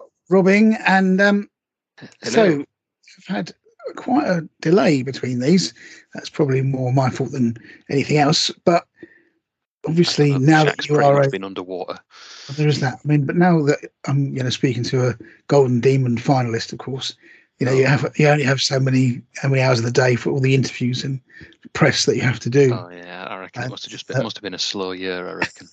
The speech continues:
Speaker 1: <laughs> You're still waiting for the invites.
Speaker 2: Yeah,
Speaker 1: Um,
Speaker 2: yeah.
Speaker 1: so how have you been in the world of painting? So I know you've started another project, which I don't know how much we can talk about.
Speaker 2: Uh, if you're on the Patreon, you can see it pretty much finished,
Speaker 1: Ooh,
Speaker 2: but, you
Speaker 1: nice
Speaker 2: know.
Speaker 1: advertising.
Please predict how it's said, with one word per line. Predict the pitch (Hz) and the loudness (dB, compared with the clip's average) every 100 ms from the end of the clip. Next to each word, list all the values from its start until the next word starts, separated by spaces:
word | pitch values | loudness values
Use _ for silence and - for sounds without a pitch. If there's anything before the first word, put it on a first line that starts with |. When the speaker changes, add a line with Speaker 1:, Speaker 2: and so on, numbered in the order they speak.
| _ 202 - 262 - 302 | _ -2 -2 -6 -2 2
Speaker 1:
<laughs> | 220 - - 185 427 226 - 190 160 | 2 0 -2 -2 0 0 0 -6 -2
You're | - | 0
still | - 131 | 0 2
waiting | 123 143 | 0 -2
for | 123 | -4
the | 123 127 | -4 -4
invites. | 120 113 - - - - - - | -4 -8 -12 -16 -18 -20 -20 -2
Speaker 2:
Yeah, | - | 2
Speaker 1:
Um, | 185 196 | 4 2
Speaker 2:
yeah. | 180 170 - _ _ - | -2 -14 -20 _ _ -2
Speaker 1:
so | 208 214 220 - _ - | 2 4 2 -6 _ -6
how | - 220 | -2 -2
have | 175 | -4
you | 156 | -8
been | 131 120 - - | -10 -14 -14 -12
in | 139 | -8
the | 135 127 | -8 -6
world | 135 131 127 | -6 -6 -10
of | |
painting? | - 135 127 117 | -10 -8 -8 -6
So | 156 151 | 0 4
I | |
know | 170 | 4
you've | 214 196 160 - | 4 4 0 -2
started | - 175 151 | 0 0 0
another | 147 147 135 | -2 -2 -2
project, | 147 131 - - | -4 -6 -8 -14
which | - - - - - | -18 -20 -20 -20 -6
I | 123 | 0
don't | 147 | 2
know | 135 | 2
how | 127 | 2
much | 127 143 | 2 0
we | 117 | -2
can | 117 | 0
talk | 139 117 | 0 0
about. | 113 139 - - _ _ _ - | -4 -8 -8 -20 _ _ _ -6
Speaker 2:
Uh, | 113 110 107 | -2 0 0
if | - - | -2 -2
you're | 107 143 | 0 0
on | |
the | 147 | -2
Patreon, | - 147 - 90 92 | 0 0 0 -4 -4
you | 113 | -4
can | - 101 92 _ _ | -4 -6 -8 _ _
see | - - 123 120 | -2 0 0 -2
it | - _ | -6 _
pretty | - - 113 | -6 -4 -4
much | 117 - | -4 -6
finished, | - 135 139 185 - | -2 0 2 0 -2
Speaker 1:
Ooh, | |
Speaker 2:
but, | 90 90 | -4 -4
you | - | -2
Speaker 1:
nice | 156 147 | -2 0
Speaker 2:
know. | 139 | 0
Speaker 1:
advertising. | 147 - - - | -2 -10 -14 -16